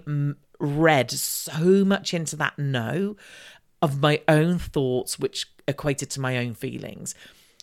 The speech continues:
But the fact is, all they said was no. They didn't say, "No, Teresa, we think you're a terrible speaker and we'd never put you on our stage in a million years."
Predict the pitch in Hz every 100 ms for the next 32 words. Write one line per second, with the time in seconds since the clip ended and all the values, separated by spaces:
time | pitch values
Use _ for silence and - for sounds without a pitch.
0 | _ 170 190 - 214 - - 196 170 127
1 | 127 - _ _ - 180 214 202 170 185
2 | 170 135 143 147 123 - 117 _ _ _
3 | _ 185 190 208 294 208 - 185 156 127
4 | 135 - 156 151 143 135 123 127 139 120
5 | 120 113 120 120 113 - 135 123 117 -
6 | - - 135 135 131 131 120 147 123 117
7 | 117 - 120 113 120 117 113 117 127